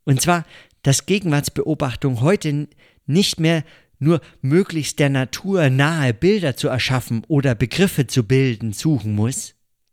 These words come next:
also Begriffe oder Bilder, die sich möglichst den Gegenständen anschmiegen,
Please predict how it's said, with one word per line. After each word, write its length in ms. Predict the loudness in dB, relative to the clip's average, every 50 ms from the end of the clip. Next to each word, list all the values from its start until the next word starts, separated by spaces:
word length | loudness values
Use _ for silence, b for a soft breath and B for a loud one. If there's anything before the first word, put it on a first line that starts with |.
| _ _ _ _ _ _ _ B B B B B B
also 340 | 0 2 2 4 2 2 0 B B B B
Begriffe 480 | 0 2 2 4 2 2 2 0 0 0
oder 220 | 2 2 2 4
Bilder, 300 | 4 4 2 2 0 -2
die 120 | -2 -4 -4
sich 220 | -4 -4 -2 0
möglichst 400 | 2 2 2 2 -2 -4 0 2
den 160 | 2 2 4
Gegenständen 880 | 4 2 2 2 0 -2 -6 -2 0 2 2 2 0 -2 -4 -6 -6
anschmiegen, 1000 | -4 -2 0 0 2 2 0 -2 -2 -2 -4 -4 -4 -6 -8 -10 -12 -14 -14 -16